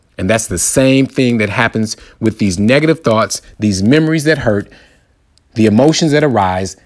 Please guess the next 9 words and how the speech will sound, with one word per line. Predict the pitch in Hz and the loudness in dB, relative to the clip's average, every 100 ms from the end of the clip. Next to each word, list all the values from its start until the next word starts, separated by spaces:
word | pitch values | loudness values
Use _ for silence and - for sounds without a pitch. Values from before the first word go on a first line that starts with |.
| - | -12
Let | 95 139 220 | 0 2 2
'em | 233 | 2
come | 220 226 | 2 2
up, | 240 - - _ _ _ _ _ _ _ | 2 -2 -10 _ _ _ _ _ _ _
but | 95 87 | -8 -6
then | 95 82 | -6 -2
watch | 95 120 120 - - | 0 2 0 -8 -6
them | 107 104 104 107 107 92 | -2 -2 -2 -8 -12 -6
go | 98 92 98 | -4 -4 -6